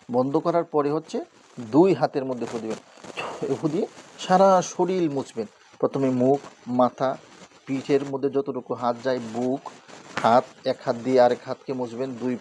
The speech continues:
পা। এইভাবে তিনবার, তিনবার আবার নতুন করে কিন্তু "ইন্নাহুম ইয়াকিদুনা কাইদা ওয়া আকিদু কাইদা, ফামাহিলিল কাফিরিনা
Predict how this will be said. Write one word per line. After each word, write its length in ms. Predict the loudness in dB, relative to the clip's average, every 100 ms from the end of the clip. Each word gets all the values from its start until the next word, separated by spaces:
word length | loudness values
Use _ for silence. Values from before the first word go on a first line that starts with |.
| 2
পা। 220 | 2 0 -8 _ _ _ _ _ _ _ _ -18 -8
এইভাবে 280 | -2 0 -2 -6 _
তিনবার, 400 | -2 0 4 2 0
তিনবার 400 | -4 -2 2 4
আবার 220 | 4 2 -2
নতুন 280 | -6 -8
করে 160 | -6 -6
কিন্তু 200 | -6 -8
"ইন্নাহুম 440 | -8 -6 -6 -6 -8
ইয়াকিদুনা 600 | -6 -6 -4 -4 -2 -2
কাইদা 360 | -2 0 2
ওয়া 540 | 2 0 _ _ -8 -4 -2
আকিদু 380 | -4 -6 -4
কাইদা, 380 | 0 0 2 -2 -4 _
ফামাহিলিল 600 | -6 -4 -6 -6 -6 -4
কাফিরিনা 680 | 0 0 0 -2 -8 -4 -4